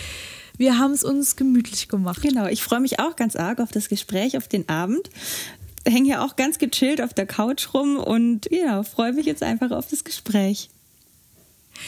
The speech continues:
Speaker 2: Weißt du, was ich schön finde? Ich hab immer das Gefühl, wir sehen uns gar nicht so, so viel, aber immer wenn ich dich sehe, hab ich das Gefühl,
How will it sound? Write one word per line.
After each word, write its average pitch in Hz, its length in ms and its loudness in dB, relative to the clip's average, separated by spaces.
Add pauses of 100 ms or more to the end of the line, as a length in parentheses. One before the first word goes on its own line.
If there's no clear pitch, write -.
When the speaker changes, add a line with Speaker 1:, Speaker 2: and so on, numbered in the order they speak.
(520)
Speaker 2:
Weißt 262 240 2
du, 269 80 2
was 247 140 2
ich 233 120 2
schön 240 280 2
finde? 196 440 -2 (340)
Ich - 200 -2
hab 302 220 4
immer 320 180 2
das 294 200 0
Gefühl, 254 520 2 (380)
wir 247 100 6
sehen 294 240 4
uns 269 240 0
gar 254 160 2
nicht 277 160 2
so, 254 120 2
so - 340 -2
viel, 277 500 2 (200)
aber 240 160 4 (120)
immer 330 220 0
wenn 311 120 2
ich 285 100 0
dich - 180 -2
sehe, 262 260 4
hab 269 100 4
ich 254 100 2
das - 80 -2
Gefühl, 262 480 2